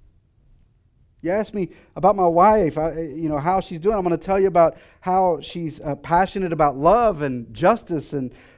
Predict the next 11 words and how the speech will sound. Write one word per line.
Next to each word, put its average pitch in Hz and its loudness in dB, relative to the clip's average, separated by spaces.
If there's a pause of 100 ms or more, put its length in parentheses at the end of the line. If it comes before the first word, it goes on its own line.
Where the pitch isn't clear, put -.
about 147 0
the 151 -6
small 202 -2
but 180 -2
beautiful 208 -2
things 214 -4
in 180 -6
the 160 -4
world 185 -4
that 151 -4
she 151 -6